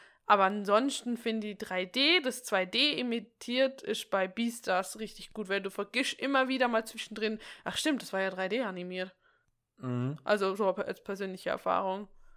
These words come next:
Speaker 2: Ich find's halt einfach cool. Ich find's halt irgendwie komplett nah am Comic, also an Anime gehalten.
Speaker 1: Wobei-,
Speaker 2: Anime, Manga.
Speaker 1: Manga. Wobei,
Speaker 2: <laughs>
Speaker 1: ich find, dass, das haben wir bei der letzten Episode, glaub ich, schon gesagt, dass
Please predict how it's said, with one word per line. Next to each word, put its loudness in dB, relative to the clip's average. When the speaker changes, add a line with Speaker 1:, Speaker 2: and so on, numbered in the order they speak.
Speaker 2:
Ich -12
find's -8
halt -6
einfach -8
cool. -10
Ich -8
find's -2
halt 0
irgendwie 2
komplett -2
nah 4
am -8
Comic, -6
also -6
an -10
Anime -2
gehalten. -4
Speaker 1:
Wobei-, -2
Speaker 2:
Anime, -6
Manga. 2
Speaker 1:
Manga. -4
Wobei, 10
Speaker 2:
<laughs> -12
Speaker 1:
ich 2
find, 4
dass, -4
das -6
haben -2
wir -6
bei 0
der -2
letzten -2
Episode, -4
glaub 0
ich, -8
schon -4
gesagt, -8
dass -4